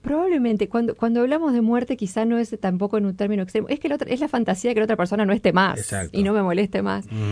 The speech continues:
Speaker 1: Y yo pensaba eso y decía, "Bueno, sí, puede ser que sea así". Ahora, mientras yo escribía este libro, que fue un proceso de dos años y un poquito más, yo hice el ejercicio de irle preguntando a las personas de mi entorno si le habían deseado la muerte a alguien. Y te diría que nueve de cada diez me respondían, "No",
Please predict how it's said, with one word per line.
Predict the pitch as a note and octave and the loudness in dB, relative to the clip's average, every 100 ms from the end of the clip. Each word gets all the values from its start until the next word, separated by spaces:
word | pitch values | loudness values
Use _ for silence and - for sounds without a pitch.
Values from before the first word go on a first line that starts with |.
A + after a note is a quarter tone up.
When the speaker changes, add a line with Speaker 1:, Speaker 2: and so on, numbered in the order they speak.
| G#3 A2 - | -2 -4 -8
Speaker 1:
Y | B3 | -8
yo | C4+ D#4+ | -6 -2
pensaba | D#4 C#4+ D4 | -2 -2 -2
eso | D4+ D4+ | -2 -4
y | |
decía, | C#4 C#4+ | -4 -4
"Bueno, | F#4 D#4+ | -4 -4
sí, | D4+ - G4+ | -4 0 2
puede | D4 - G4+ F4 | 2 -2 -2 -2
ser | - - | -4 -6
que | - F#3 | -4 -4
sea | F#3 | -4
así". | F3+ G3+ F#3+ - - - | -4 -6 -8 -10 -12 -2
Ahora, | A#3 A#3+ - | 0 0 0
mientras | A3 A#3+ A#3 A3+ | 0 0 -2 -2
yo | F4+ - - - | -2 -4 -10 -6
escribía | G3+ G#3+ A3 A#3+ | -4 0 0 0
este | A#3 | 0
libro, | A3 G#3+ G3 | 2 2 0
que | F#3+ | -2
fue | A#3+ | -4
un | |
proceso | A3+ G#3 G#3+ G#3 | -2 -2 -2 0
de | F#3+ | -2
dos | G3 G3 | -2 -2
años | G3 F#3+ F3 F3 F3 - | -2 -2 -4 -6 -8 -8
y | |
un | F3+ | -4
poquito | G3 G3+ G3 | -4 0 2
más, | F#3 F3 F#3+ - - - - - | 2 2 -2 -6 -20 -20 -20 -16
yo | - G3+ | -6 -2
hice | F4+ D#4 | 0 0
el | |
ejercicio | A3+ G#3 A3 G#3+ | 0 -2 -2 -2
de | G3+ | 0
irle | G#3 G3+ | 0 0
preguntando | F#3+ F3+ F#3 F#3+ F#3+ | 0 0 0 0 -2
a | F3+ | -2
las | |
personas | E3+ E3 F#3 F3+ | -4 -6 -4 -2
de | F3 | -2
mi | E3+ | -4
entorno | F3+ G#3 G#3 G3+ - - | -4 -2 0 -2 -4 -10
si | - - F3+ | -14 -6 -4
le | |
habían | F3 G3 | 0 0
deseado | G3 F#3 - G3 F3+ | 0 0 2 2 2
la | E3 E3 | 0 -2
muerte | E3+ F3 E3 | -4 -4 -6
a | D#3+ | -6
alguien. | D#3 D3+ D#3 | -6 -6 -6
Y | - | -8
te | G3+ G#3+ | -4 -4
diría | A3 B3 G#4 - | -2 -4 -4 -6
que | G3 D#3+ - | -6 -8 -4
nueve | F#3+ A#3 E4 F4+ | -2 0 0 0
de | G#3+ | 0
cada | G3 F3 | -2 -2
diez | F3 G#3 B3+ | 0 0 0
me | B3+ | -2
respondían, | F#3+ F#3 F#3 G#3 F#3 | -2 0 2 4 6
"No", | F#3 A3 D#4+ F3 | 4 4 2 -2